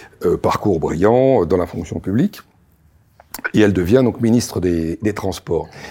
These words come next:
Et à la même époque, vous avez,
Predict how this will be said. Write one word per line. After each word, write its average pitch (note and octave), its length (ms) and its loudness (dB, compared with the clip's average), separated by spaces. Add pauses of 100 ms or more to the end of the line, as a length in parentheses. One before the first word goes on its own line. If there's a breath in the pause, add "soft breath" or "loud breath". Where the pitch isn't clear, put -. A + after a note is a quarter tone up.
(320 loud breath)
Et C3 180 6
à A#2+ 60 2
la A#2+ 120 6
même E3+ 160 4
époque, G3 440 0 (340)
vous A2+ 240 2
avez, A#2+ 420 6